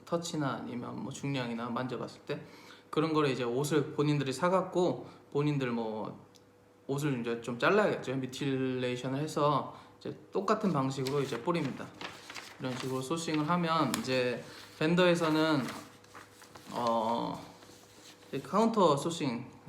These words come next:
소싱을 한 거를 이제 바이어한테 보여주겠죠. 그래서 이렇게 폼이 나와 있고, 어, 폼에 이제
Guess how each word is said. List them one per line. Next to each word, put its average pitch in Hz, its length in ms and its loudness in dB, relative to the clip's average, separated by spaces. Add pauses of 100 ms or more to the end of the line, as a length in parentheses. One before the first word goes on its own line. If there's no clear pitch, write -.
소싱을 185 560 0
한 214 120 4
거를 202 240 8
이제 147 200 4 (240)
바이어한테 147 420 0
보여주겠죠. 135 480 0
그래서 143 380 -4 (260)
이렇게 147 280 0
폼이 262 340 8
나와 135 280 8
있고, 131 640 0 (280)
어, 127 200 -6
폼에 185 340 2
이제 131 540 -2